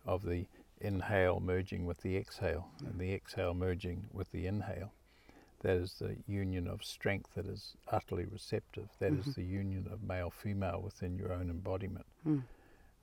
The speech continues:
Speaker 1: that gives us the capability of that union with somebody else, the union of male-female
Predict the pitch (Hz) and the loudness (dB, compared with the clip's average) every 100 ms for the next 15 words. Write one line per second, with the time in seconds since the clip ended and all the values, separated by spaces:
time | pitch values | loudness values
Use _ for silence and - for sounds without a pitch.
0 | - 107 104 107 104 107 95 - - 95 | -2 -2 2 2 2 0 -2 -4 -4 -2
1 | 92 117 - - - - 90 - 98 104 | -2 -6 -14 -20 -8 0 0 0 2 4
2 | 98 - 98 98 98 95 90 90 95 95 | 4 2 -4 -2 0 2 2 2 0 0
3 | 98 87 87 - - - - - 90 - | 0 0 -2 -6 -16 -20 -20 -6 -6 -2
4 | 104 85 95 92 107 98 - - - - | -2 0 2 6 8 8 4 -14 -20 -20
5 | - - - - - - - - 98 95 | -20 -20 -20 -20 -20 -20 -20 -6 0 2
6 | 95 92 92 90 98 90 87 - 104 92 | 2 2 2 2 2 2 2 0 0 2
7 | 87 98 | 2 0